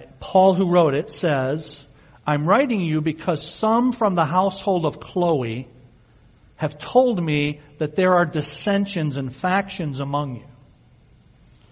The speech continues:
And the first several chapters of the letter deal with these factions and these dissensions.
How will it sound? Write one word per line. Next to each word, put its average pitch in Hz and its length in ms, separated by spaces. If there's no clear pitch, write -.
And 160 180
the 156 240
first - 540
several 196 320
chapters 226 680
of 139 120
the 135 80
letter 131 420
deal 220 320
with 165 480
these 156 440
factions 196 800
and 135 140
these 131 120
dissensions. - 720